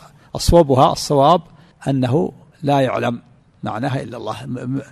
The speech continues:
مما استأثر الله بعلمه. أما الحكمة من، من الإتيان بها فهي الدلالة على الإعجاز، الدلالة على إعجاز القرآن كما سبين المؤلف وكما اختاره شيخ الإسلام ابن تيمية رحمه الله والحافظ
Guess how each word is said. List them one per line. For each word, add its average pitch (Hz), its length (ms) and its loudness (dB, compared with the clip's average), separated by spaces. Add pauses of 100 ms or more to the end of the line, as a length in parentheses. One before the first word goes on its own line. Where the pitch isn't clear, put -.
(240)
مما 131 160 0
استأثر 131 320 -4
الله 135 220 0
بعلمه. - 380 -8 (360)
أما 156 520 0
الحكمة 151 340 -4
من، 120 260 -2 (300)
من 131 80 0
الإتيان 127 440 0
بها 127 300 0
فهي 151 320 -2 (500)
الدلالة 131 400 -2
على 110 160 -2
الإعجاز، 101 500 -8
الدلالة 120 300 -6
على 107 80 -2
إعجاز 107 240 -6
القرآن 143 240 -4
كما 135 200 -4
سبين 120 260 -6
المؤلف 135 400 -4
وكما 113 200 -10
اختاره 123 380 -4 (520)
شيخ 120 220 -4
الإسلام 120 320 0
ابن 110 80 0
تيمية 113 300 0
رحمه 113 340 -4
الله 117 300 0 (600)
والحافظ 117 500 -2